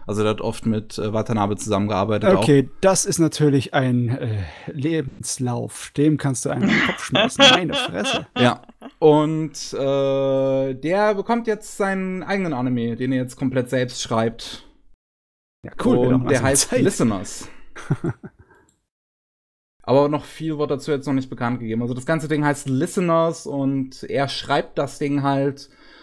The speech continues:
Speaker 1: Und ansonsten, ansonsten hat man, äh, ah, ich sehe hier noch einen Charakterdesigner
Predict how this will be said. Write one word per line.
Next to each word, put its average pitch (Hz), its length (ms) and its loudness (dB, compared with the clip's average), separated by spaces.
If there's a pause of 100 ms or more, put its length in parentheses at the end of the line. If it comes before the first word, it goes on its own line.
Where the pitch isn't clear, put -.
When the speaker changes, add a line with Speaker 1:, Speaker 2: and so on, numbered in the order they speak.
(120)
Speaker 1:
Und 127 100 0
ansonsten, 139 720 0
ansonsten 131 800 0
hat 131 240 -2
man, 123 760 0
äh, 113 680 -2 (1600)
ah, 151 160 2
ich - 120 -8
sehe 135 140 0
hier 147 220 2
noch 127 200 -2
einen 131 100 -2
Charakterdesigner 143 1000 2